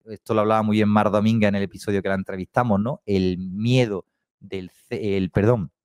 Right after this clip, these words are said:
la sensación de soledad del ceo de una agencia, ¿no? De decir, "Joder, yo al principio", decía Mar, "yo empecé intentando ser la típica, la típica jefa guay que al final, pues, le cae bien a todo el mundo", ¿no? Entonces,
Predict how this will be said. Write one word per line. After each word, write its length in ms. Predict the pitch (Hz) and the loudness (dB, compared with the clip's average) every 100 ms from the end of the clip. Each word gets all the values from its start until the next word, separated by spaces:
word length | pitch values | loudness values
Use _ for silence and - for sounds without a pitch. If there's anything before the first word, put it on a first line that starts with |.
| _ _ _ - - | _ _ _ -16 -4
la 120 | 117 | 0
sensación 500 | 107 104 101 120 120 | 0 0 0 0 2
de 100 | 104 | 0
soledad 480 | - 95 95 101 - _ _ - | 0 0 0 -2 -6 _ _ -10
del 260 | 98 90 | -6 -6
ceo 340 | - - 110 98 | -6 -2 0 2
de 80 | |
una 100 | 95 | 2
agencia, 520 | 90 - 127 120 101 95 | 0 0 -2 0 0 2
¿no? 100 | 123 | 2
De 80 | 104 | 0
decir, 240 | - 98 | -4 -8
"Joder, 240 | - 101 | -2 -2
yo 40 | 104 | 0
al 60 | |
principio", 500 | 101 113 127 113 87 | -2 -2 -4 -4 -8
decía 320 | 85 87 101 90 | -10 -12 -6 -4
Mar, 220 | 90 - _ _ | -4 -10 _ _
"yo 100 | 113 | -2
empecé 380 | 113 123 117 143 | 0 0 0 0
intentando 480 | 123 101 90 107 110 | 0 -2 -2 0 2
ser 160 | 117 123 | 2 0
la 100 | 87 | 0
típica, 600 | 98 101 107 104 107 107 - | -2 0 2 2 0 -2 -4
la 220 | 135 135 | 0 0
típica 320 | 160 165 175 | 0 0 0
jefa 240 | 165 165 170 | 0 0 2
guay 200 | 175 175 | 0 0
que 80 | |
al 60 | 143 | -2
final, 240 | - 139 | 0 0
pues, 120 | 139 113 | 2 0
le 80 | 104 | 2
cae 160 | 110 | 2
bien 180 | 104 104 | 2 2
a 80 | 95 | 2
todo 180 | 95 87 | 2 0
el 60 | |
mundo", 280 | 82 80 80 | 0 0 2
¿no? 160 | 123 135 113 | 2 0 -4
Entonces, 520 | 104 139 - 120 | 0 0 2 -2